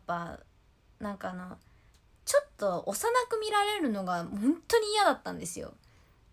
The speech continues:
なんか小学校四年生なのに小学校二年生とか言われて、「はあ、違うし」ってめっちゃ思ってて。そう。それが嫌すぎて、「私はれっきとした中学生なんですよ。分かってくれ、君たち」みたいな感じ、いや、そんな、「分かってくれ、君たち」みたいな、そんな上から目線じゃないんだけど、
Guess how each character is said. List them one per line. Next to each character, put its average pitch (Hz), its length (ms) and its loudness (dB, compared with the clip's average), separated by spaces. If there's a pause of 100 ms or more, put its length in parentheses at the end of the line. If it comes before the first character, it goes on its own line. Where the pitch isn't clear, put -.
(100)
な 202 100 -6
ん 190 60 -10
か 190 80 -6
小 254 240 -2
学 269 180 0
校 190 140 -4
四 196 120 -2
年 226 160 -2
生 220 160 -6
な 180 140 -6
の 175 60 -6
に 175 100 -6
小 196 140 -6
学 233 180 -4
校 190 80 -6
二 180 160 -6
年 202 160 -6
生 185 180 -6
と 185 120 -8
か 165 60 -6
言 170 100 -4
わ 175 60 -6
れ 175 100 -6
て、 180 100 -8
「は 190 120 0
あ、 - 20 4
違 202 260 -2
う 202 60 -2
し」 170 100 -6
っ 165 60 -8
て - 80 -12
め 185 80 -8
っ - 20 -8
ち 170 80 -8
ゃ 202 60 2
思 220 120 0
っ 240 40 0
て 226 120 -14
て。 147 240 -6 (380)
そ 190 300 -2
う。 170 100 -14 (260)
そ - 140 -4
れ 339 140 2
が 339 120 6
嫌 311 260 4
す 320 140 -4
ぎ 233 160 -6
て、 - 380 -8 (680)
「私 269 340 -2
は 311 160 6
れ 254 120 2
っ 262 120 -2
き - 120 -8
と 330 160 -4
し - 60 -6
た 302 140 -10
中 294 360 -2
学 415 180 -12
生 247 220 -2
な 190 140 -4
ん 165 100 -8
で 170 80 -8
す - 120 -12
よ。 - 100 -10
分 185 120 -6
か 370 140 2
っ 392 80 -2
て 254 120 -4
く 190 120 -8
れ、 175 100 -6
君 202 220 -4
た 175 160 -4
ち」 180 140 -10
み 175 100 -8
た 190 100 -2
い - 20 -2
な 196 120 -2
感 240 300 0
じ、 226 100 -18
い - 40 -20
や、 185 140 0
そ 247 140 -4
ん - 20 -2
な、 285 160 2
「分 226 280 4
か 392 100 4
っ - 40 -6
て 254 100 0
く 208 80 -2
れ、 190 80 -6
君 226 200 -4
た 214 100 -2
ち」 170 100 -6
み 170 60 -6
た 165 100 -8
い - 20 -6
な、 175 60 -8
そ 202 80 -6
ん 220 40 -2
な 208 60 -8
上 214 120 -2
か 339 120 0
ら 330 80 4
目 330 100 0
線 254 160 -4
じ 185 60 -6
ゃ - 20 -6
な 196 60 -6
い 208 60 -6
ん 185 40 -10
だ 170 80 -8
け 180 80 -14
ど、 170 140 -8